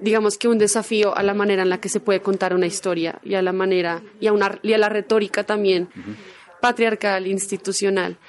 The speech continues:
Speaker 1: La, las protagonistas de esta novela son cuatro hermanas que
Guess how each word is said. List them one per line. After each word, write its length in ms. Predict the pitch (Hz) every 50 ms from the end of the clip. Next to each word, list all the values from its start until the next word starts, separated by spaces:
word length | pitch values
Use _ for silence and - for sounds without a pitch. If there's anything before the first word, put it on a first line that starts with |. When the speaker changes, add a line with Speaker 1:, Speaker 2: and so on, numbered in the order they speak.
| - - - - - - _
Speaker 1:
La, 680 | - 220 214 208 202 196 190 190 185 185 180 180 - - - _ _ _ _ _ _ _ _ _ - - - - _
las 160 | 220 226 208
protagonistas 720 | - 202 202 202 202 190 190 208 220 214 202 - 226 220
de 80 | 208 226
esta 180 | 220 - - 220
novela 480 | 226 226 226 226 214 196 190 196 -
son 260 | - - - 208 202
cuatro 520 | 196 - 214 208 202 - 202 196 196 202 202
hermanas 680 | 208 208 208 208 202 208 208 190 196 220 - - - - _ _ _ _ - - - - - - _ _ _ _ _ _ _ 214 208
que 380 | 208 226 220 214 202 202 -